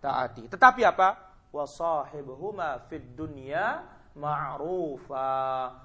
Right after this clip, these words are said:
Urusan dunia tetap kita baik. Tapi urusan ibadah kita harus tetap di atas yang hak. Tidak boleh mengikuti siapa, siapapun. Maka wajib seorang anak berbakti kepada orang tuanya meskipun dia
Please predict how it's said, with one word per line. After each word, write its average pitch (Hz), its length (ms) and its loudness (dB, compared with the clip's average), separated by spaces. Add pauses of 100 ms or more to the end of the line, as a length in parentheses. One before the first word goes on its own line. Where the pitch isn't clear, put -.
Urusan 170 560 -2
dunia 156 440 -4
tetap 147 440 -6
kita 135 360 -12
baik. 107 480 -12
Tapi 139 320 -8
urusan 135 600 -12
ibadah 262 1000 -2
kita 131 320 -4
harus 156 440 -4
tetap - 760 0
di - 160 -6
atas 160 400 -6
yang 147 160 -10
hak. 311 440 4 (100)
Tidak - 320 -8
boleh 175 320 -2
mengikuti 147 560 -16
siapa, 196 800 -2
siapapun. 113 880 -4 (1120)
Maka 180 80 0
wajib 254 400 8
seorang 175 400 2
anak 175 240 2
berbakti 175 400 0
kepada 160 240 -4
orang 143 320 0
tuanya 180 320 -2
meskipun 147 640 -12
dia 170 320 0